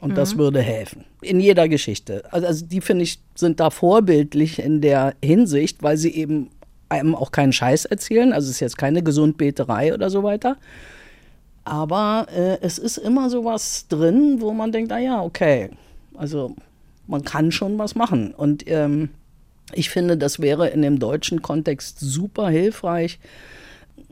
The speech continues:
Speaker 1: Also ich weiß nicht, ob, äh, Sascha Kowalczuk, äh, Ilko Sascha Kowalczuk schon mal hier war. Das ist ja
Speaker 2: Nein.
Speaker 1: jemand, der über den Osten geschrieben hat, äh, dieses Buch Freiheitsschock. Fällt mir nur gerade deshalb ein, weil der eben auch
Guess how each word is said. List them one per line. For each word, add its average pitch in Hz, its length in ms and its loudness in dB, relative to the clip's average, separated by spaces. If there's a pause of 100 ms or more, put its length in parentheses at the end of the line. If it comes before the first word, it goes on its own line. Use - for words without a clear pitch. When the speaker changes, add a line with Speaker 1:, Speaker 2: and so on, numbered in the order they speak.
(360)
Speaker 1:
Also 147 200 -2
ich 147 60 -4
weiß 156 180 4
nicht, 160 120 2
ob, - 180 -10
äh, 131 280 -6
Sascha 135 360 -2
Kowalczuk, 135 580 2 (220)
äh, 180 340 -4
Ilko 175 200 -2
Sascha 160 320 0
Kowalczuk 151 600 -2
schon 233 160 0
mal 208 120 2
hier 214 240 2
war. 208 120 2
Das 156 180 -2
ist - 120 -6
ja 180 80 2
Speaker 2:
Nein. 165 80 4
Speaker 1:
jemand, 170 320 2
der 143 200 4
über 147 220 -2
den 135 340 -2
Osten 190 880 -2
geschrieben 220 540 0
hat, 220 340 -6
äh, 156 240 -4
dieses 143 340 -8
Buch 165 240 -12
Freiheitsschock. 190 1040 -4 (500)
Fällt 180 220 6
mir 196 100 2
nur 180 140 2
gerade 165 280 -2
deshalb 196 380 0
ein, 175 260 -2
weil 156 160 2
der 165 300 2
eben 147 280 -2
auch 160 480 -2